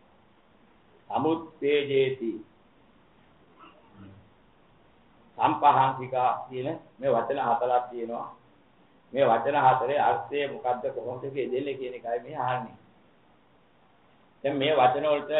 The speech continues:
විවිධ ආ-, සිංහල අර්ථ දෙනකොට නම් විවිධ ආකාරයෙන් අර්ථ දෙනවා. ඔව්, වචනේම අර්ථයක් තියෙනවා ගැබ් වෙලා.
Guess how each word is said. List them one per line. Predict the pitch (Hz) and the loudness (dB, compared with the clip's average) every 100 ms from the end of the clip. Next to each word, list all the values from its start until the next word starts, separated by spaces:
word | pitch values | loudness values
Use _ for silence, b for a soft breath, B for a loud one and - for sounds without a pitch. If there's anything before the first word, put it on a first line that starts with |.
| 139 - - | 0 -2 -12
විවිධ | 120 135 143 | -8 -6 2
ආ-, | 139 127 131 - | 6 8 6 2
සිංහල | - 127 139 139 147 | -4 -10 -6 2 6
අර්ථ | 135 131 131 | 8 6 2
දෙනකොට | 139 123 131 139 123 | -4 -6 -6 -8 -6
නම් | 135 135 | -6 -6
විවිධ | 127 127 131 | -6 -4 0
ආකාරයෙන් | 127 127 127 135 127 | 0 2 2 2 -2
අර්ථ | 123 131 | -4 -4
දෙනවා. | 120 117 127 139 - - _ _ _ _ - | -8 -4 -4 -4 -6 -20 _ _ _ _ -6
ඔව්, | 139 | -4
වචනේම | 113 147 156 165 175 175 | 0 0 0 -2 -2 4
අර්ථයක් | 143 - 151 156 | 4 4 0 0
තියෙනවා | 156 143 147 | 0 -6 -4
ගැබ් | 151 127 127 | -2 -4 -2
වෙලා. | 139 117 | -2 -2